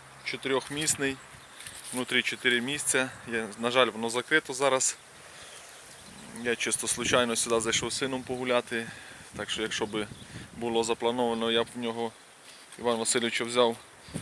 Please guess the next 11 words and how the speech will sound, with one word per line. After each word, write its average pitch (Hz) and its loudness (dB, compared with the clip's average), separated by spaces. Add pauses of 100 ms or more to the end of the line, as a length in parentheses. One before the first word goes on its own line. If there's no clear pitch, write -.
(120)
ключі, 127 2
то 120 2
б 113 -2
всередині 117 6
би 110 0
подивилися. 110 4
А 101 2
так - 0 (600)
покажу 120 0
вам 110 -2
ззовні. 107 0